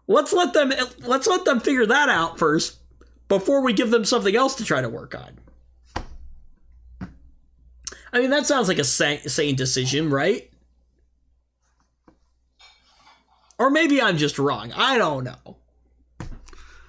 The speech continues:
But look, if I, if I, if I give a team a job and they can't complete that job correctly, why would I give them something else to work on? So,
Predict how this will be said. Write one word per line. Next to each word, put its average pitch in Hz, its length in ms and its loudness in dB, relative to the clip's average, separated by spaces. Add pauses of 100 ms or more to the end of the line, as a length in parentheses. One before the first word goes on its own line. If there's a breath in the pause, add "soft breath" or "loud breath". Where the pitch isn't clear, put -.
(400 soft breath)
But 127 340 -2 (800 soft breath)
look, 220 260 -2 (140)
if 226 220 -2
I, 226 160 -2
if 233 160 2 (100)
I, 269 400 2
if 226 160 0
I 240 120 2
give 262 140 0
a 277 40 0
team 196 600 0
a 151 120 2
job 127 480 -2 (200 loud breath)
and 180 120 0
they 208 60 2
can't 240 320 -4
complete 202 400 -2
that 202 320 0
job 117 320 -4
correctly, 120 500 -4 (240 loud breath)
why 294 220 4
would 381 160 4
I 339 60 4
give 320 160 2
them 311 120 4
something 269 300 2
else 415 240 2
to 415 80 2
work 151 240 -2
on? 107 320 -8 (4000 soft breath)
So, 65 460 -6